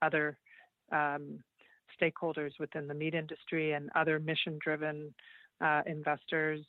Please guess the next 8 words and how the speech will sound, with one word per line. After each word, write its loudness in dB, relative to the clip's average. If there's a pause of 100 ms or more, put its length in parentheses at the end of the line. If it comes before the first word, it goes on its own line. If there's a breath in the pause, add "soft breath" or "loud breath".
And -4 (480 loud breath)
I 4
mean, 8
it, 4 (320 loud breath)
it's 4 (120)
who 6
Uma 6 (100)
becomes 0